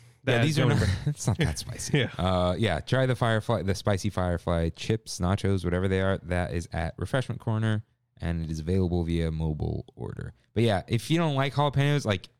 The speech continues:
Speaker 1: just get it without it. It's easier.
Speaker 2: Yeah.
Speaker 1: It's d-, it's dark by the time you eat 'em, <laughs> so it's, like, hard
Speaker 2: Yeah.
Speaker 1: to see. Um, but they are very good. So I was starving 'cause I hadn't eaten.
Speaker 2: Mm.
Speaker 1: And, oh, Kimmy tried the, uh,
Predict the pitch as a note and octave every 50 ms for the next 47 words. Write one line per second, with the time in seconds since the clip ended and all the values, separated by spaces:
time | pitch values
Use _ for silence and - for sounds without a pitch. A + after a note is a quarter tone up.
0 | _ _ - A#2+ - - D#3+ C#3 A2+ F#2+ F#2 F#2+ F#2+ F#2+ F2 F#2 F2+ - F#2 F2+
1 | E2+ F2+ F2+ F#2 - F#2+ - - G#2+ G2 - - - A2 G#2 G2+ F#2+ F2+ A2 A2+
2 | A2+ G2 - - F#2+ F#2 F#2 F2+ - F#2+ F2+ E2+ D#2 D#2+ E2+ E2 F#2+ G2 F#2+ -
3 | - - - - - - E2+ D#2+ - - - F2 E2 E2 E2 - - - D#2+ D#2+
4 | - - _ _ _ _ _ _ _ _ _ _ _ _ - - - G#1+ G1+ G#1
5 | G#1 A1 D#2+ - _ _ _ _ _ _ _ _ _ _ _ - - _ - F#2
6 | F2 F#2 F2+ E2+ D#2+ D#2+ D#2+ D2+ D2 C#2+ C2 B1+ - - - _ _ _ _ -
7 | - B2 A#2 A#2 A2+ A2+ - - _ _ - B2 D#3 D3+ B2 F#2 D#2 - - -
8 | G2+ F#2+ F2 D2 C#2+ C#2+ D2 - _ _ _ - - B2 B2 A#2 A2+ C#3+ E3 -
9 | - - - - _ _ - B2 A#2 G#2+ G#2 - _ _ _ _ _ _ - F#2
10 | F#2+ G2 G2 - F3+ E3+ A2+ - - F3+ A#3 C4 - C4+ C4 B3 F#3+ E3 C#3+ C#3
11 | C3+ B2+ A#2+ G#2+ G2+ G2 F#2+ F#2 F2+